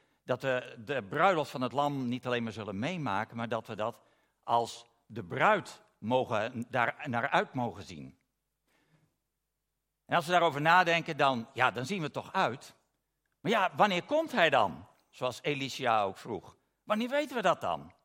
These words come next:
En we hebben daar de vorige keer bij de toespraak van Philip Nunn al over nagedacht. Hoe mogen we hem verwachten? En ook vandaag willen we erover nadenken. Het teken van zijn komst. Iemand komt.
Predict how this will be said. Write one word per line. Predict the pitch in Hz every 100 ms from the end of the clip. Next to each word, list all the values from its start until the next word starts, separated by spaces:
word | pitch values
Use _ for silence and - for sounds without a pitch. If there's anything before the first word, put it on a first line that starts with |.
| _ _ _ _ _ _ _ _ _ _ _ _
En | -
we | 113
hebben | 143
daar | 147 147
de | 135
vorige | 180 202 196
keer | - 202 220 185
bij | 135
de | 113
toespraak | 165 147 143 135
van | 117
Philip | - 156 123
Nunn | 127 170 214
al | 160 160
over | 139 131
nagedacht. | 117 143 156 143 131 127 - - _ _ -
Hoe | 143
mogen | 202 185 165
we | 156
hem | 139
verwachten? | 120 107 104 127 - 92 - _ _ _ _
En | - 147
ook | 135
vandaag | - 170 190 127
willen | 113 120
we | 120
erover | 131 123 113
nadenken. | 127 165 156 117 85 85 -
Het | 98 -
teken | 190 202 170 151 151 _ _ -
van | - 131 131
zijn | 135 113 110 101 _
komst. | - 165 110 - - _ _ _ _ _ _ _ _ _ - - _ _ _ _ _ _ _ _ _ _ -
Iemand | 214 196 -
komt. | 240 175 -